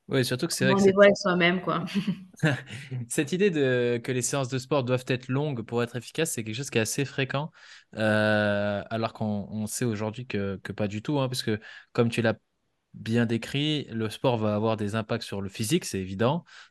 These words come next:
Speaker 1: mais ça va avoir aussi également des impacts sur le mental, sur le côté, on va dire, psychologique. Et, euh, et c'est vrai qu'en fait, on s'est, on s'est rendu compte qu'en vingt minutes, trente minutes d'exercice physique, euh, on a des effets sur les deux, les deux domaines, euh,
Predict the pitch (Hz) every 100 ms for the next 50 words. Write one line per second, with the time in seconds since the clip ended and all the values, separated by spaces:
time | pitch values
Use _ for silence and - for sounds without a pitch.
0 | - 104 - 110 113 107 113 113 107 123
1 | 117 110 113 123 107 107 120 117 - 101
2 | 98 107 113 135 160 147 - 104 104 95
3 | 101 95 104 - - 110 117 113 135 170
4 | - - - - - 110 113 107 107 107
5 | - - 110 131 156 127 110 185 190 107
6 | 104 - - 107 - 110 107 110 170 -
7 | 113 104 107 127 131 131 139 139 - -
8 | - - 127 131 131 110 107 107 104 120
9 | - 117 110 180 - - - - - -
10 | _ _ _ _ - 104 104 - 110 120
11 | 123 107 107 104 147 135 120 104 98 131
12 | 147 135 120 104 98 120 131 131 123 101
13 | 95 95 90